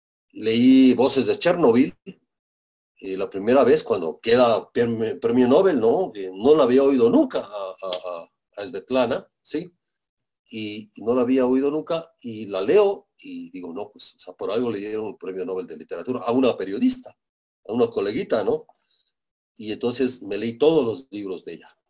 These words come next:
O sea, los tengo todos, los iba leyendo, los iba leyendo, compartiendo, eh, conmovido con, eh, por ejemplo, la, La guerra tiene nombre de mujer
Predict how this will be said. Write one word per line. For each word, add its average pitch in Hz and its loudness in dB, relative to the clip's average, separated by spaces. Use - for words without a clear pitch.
O - -20
sea, 95 -20
los 92 -20
tengo 90 -14
todos, 123 -4
los 90 -18
iba 110 -2
leyendo, 95 -8
los 82 -20
iba 95 -20
leyendo, 95 -20
compartiendo, 98 -14
eh, 92 -14
conmovido 120 0
con, 87 -12
eh, 80 -16
por 87 -12
ejemplo, 90 -8
la, 85 -14
La 87 -12
guerra 95 -6
tiene 95 -10
nombre 92 -8
de 82 -10
mujer 113 -2